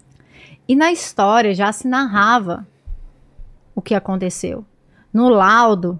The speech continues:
na primeira, a primeira fala da, da defesa dela, já narrava a laceração de seis centímetros na vagina dela. Já narrava que ela ficou de fralda, usando fralda,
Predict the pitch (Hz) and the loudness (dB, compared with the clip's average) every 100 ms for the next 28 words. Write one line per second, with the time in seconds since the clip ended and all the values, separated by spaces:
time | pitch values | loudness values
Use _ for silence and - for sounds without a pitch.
0 | - 190 196 214 214 254 311 - 214 - | -8 -6 -4 0 0 2 0 -2 -6 -8
1 | 208 214 269 294 - 196 214 220 190 180 | -4 -2 -2 -4 -4 2 2 2 0 -2
2 | 180 190 190 180 185 180 185 175 180 185 | -8 -6 -4 -2 -4 -4 -6 -4 -4 0
3 | 202 185 - _ _ - 277 262 - - | 0 -2 -6 _ _ -4 0 2 0 -2
4 | 226 220 185 175 - - - 190 190 185 | 0 2 0 -6 -8 -20 -10 -4 -2 -2
5 | 220 185 185 196 190 - 196 196 190 185 | -2 -4 -4 -6 -8 -6 -6 -4 -6 -8
6 | - 185 180 - 175 180 180 180 180 180 | -8 -8 -8 -10 -8 -4 -2 -2 -2 -2
7 | 185 185 170 - 185 208 196 185 214 190 | -2 -2 -4 -4 -4 -2 -2 0 0 0
8 | 175 196 185 - 214 - 214 220 196 208 | -4 -4 -4 -6 -8 -6 0 0 0 -4
9 | 180 233 - 214 202 220 202 - - 190 | -4 -4 -6 -2 0 0 -2 -2 -2 -4
10 | 208 233 - - 202 202 196 196 - | -4 -6 -8 -2 0 0 0 0 -2